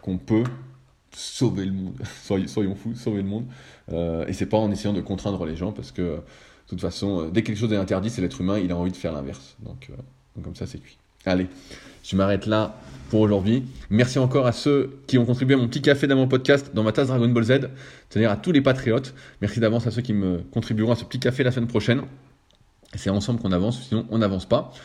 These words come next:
Si vous souhaitez réagir, ça se passe directement dans les commentaires sur SoundCloud ou via le lien contact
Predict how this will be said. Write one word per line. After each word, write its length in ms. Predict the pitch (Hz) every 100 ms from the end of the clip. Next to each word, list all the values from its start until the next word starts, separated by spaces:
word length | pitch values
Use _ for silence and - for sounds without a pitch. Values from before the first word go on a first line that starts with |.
| - - - -
Si 100 | 101
vous 60 |
souhaitez 180 | 98 -
réagir, 320 | 117 98 127
ça 120 | 131
se 40 | -
passe 140 | 92
directement 320 | 92 113 113
dans 80 | 117
les 80 | 87
commentaires 480 | - 165 135 139 113
sur 120 | 104
SoundCloud 420 | 107 92 127 - - -
ou 100 | 90
via 140 | 104
le 80 | 98
lien 140 | 101
contact 500 | 98 85 143 180 -